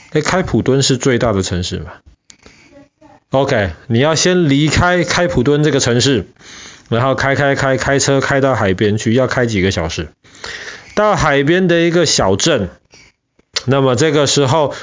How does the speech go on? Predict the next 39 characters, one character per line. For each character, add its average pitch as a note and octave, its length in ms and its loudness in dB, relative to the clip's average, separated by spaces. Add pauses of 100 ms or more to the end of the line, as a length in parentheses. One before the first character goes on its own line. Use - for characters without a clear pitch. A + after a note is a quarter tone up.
(100)
你 A2 120 0
可 D#3 140 -2
以 D3+ 60 2
报 D3+ 320 0
名 A#2+ 200 2
参 D#3 280 0
加 D3+ 240 2
一 C#3 60 0
个 C3 120 2
活 G#2 320 0
动。 A#2+ 300 -2 (920)
那 D3 140 2
么 D3 160 2
这 G3+ 220 0
个 E3+ 140 2
时 C3+ 160 0
候 D#3+ 200 2
呢， D3 200 2
你 A#2+ 140 2
就 C#3+ 200 2
要 C#3+ 220 2
换 C#3+ 440 0
上 D3 400 0 (380)
潜 C#3+ 400 0
水 A2 260 0
的 G2 140 0
衣 B2 200 -2
服， - 240 -10 (1120)
然 G2+ 220 0
后 A2+ 260 0
你 G#2 200 2
要 B2 220 2
背 C#3+ 340 0
上 B2+ 440 0 (120)
氧 A2 240 0
气 D3+ 160 0
筒， G#2+ 200 -2 (1160)
然 G2+ 180 0
后 G#2+ 380 0